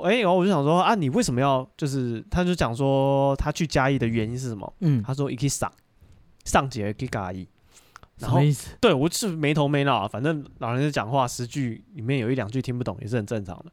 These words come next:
Speaker 2: 啊。
Speaker 1: 我就，就问他说，“啊，嘉义好不好玩啊？”
Speaker 2: 嗯。
Speaker 1: 哦，然后你就住哪里啊什么？所以他跟我讲他看了灯光秀什么的。
Speaker 2: 嗯。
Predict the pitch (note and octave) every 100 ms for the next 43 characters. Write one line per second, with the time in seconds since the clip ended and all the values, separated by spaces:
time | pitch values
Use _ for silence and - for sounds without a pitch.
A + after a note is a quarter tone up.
0 | _ - A2 G#2 G2+ F#2+ B2 A#2 A2+ A2
1 | A2 A2 A2+ A2 F2+ G2 F2 - - B1+
2 | - B2 A#2 G#2+ G#2 G2 F#2+ F#2+ G2 G2
3 | F#2+ G#2+ A#2 G#2+ G2+ G2 F2+ F2+ F2+ G2+
4 | G#2+ A2+ A#2 A#2 F#2 G2+ B2+ G#2 - G#2
5 | G#2+ G#2 A2 G2 - D3 - D#3 A#2+